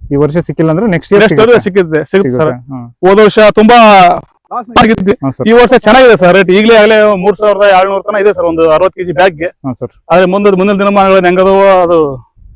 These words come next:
Speaker 2: ಮಾರ್ಕೆಟ್ ಮೇಲೆ ಡಿಪೆಂಡ್ ಸರ್.
Speaker 1: ಓಕೆ, ಇನ್ನೊಂದ್ ತಿಂಗಳ ಲೇಟ್ ಅಂದ್ರಿ ಕಟಾವು?
Speaker 2: ಹಾ, ಇನ್ನೂ ಒಂದ್ ತಿಂಗಳ ಲೇಟ್ ಸರ್.
Speaker 1: ಆ, ಸರ್, ಈಗ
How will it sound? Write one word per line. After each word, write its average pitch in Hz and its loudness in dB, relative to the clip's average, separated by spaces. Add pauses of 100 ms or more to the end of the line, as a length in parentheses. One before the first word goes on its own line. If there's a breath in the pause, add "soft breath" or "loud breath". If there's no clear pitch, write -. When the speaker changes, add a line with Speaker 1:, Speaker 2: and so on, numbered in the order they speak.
(240)
Speaker 2:
ಮಾರ್ಕೆಟ್ 175 0
ಮೇಲೆ 185 0
ಡಿಪೆಂಡ್ 170 -4
ಸರ್. 160 -6
Speaker 1:
ಓಕೆ, 156 -4
ಇನ್ನೊಂದ್ 143 -2
ತಿಂಗಳ 139 -2
ಲೇಟ್ 135 -2
ಅಂದ್ರಿ 123 -6
ಕಟಾವು? 123 -6
Speaker 2:
ಹಾ, 165 2
ಇನ್ನೂ 165 2
ಒಂದ್ 180 -2
ತಿಂಗಳ 180 2
ಲೇಟ್ 185 2
ಸರ್. 156 -2 (720)
Speaker 1:
ಆ, 135 -4
ಸರ್, 190 -2
ಈಗ 185 2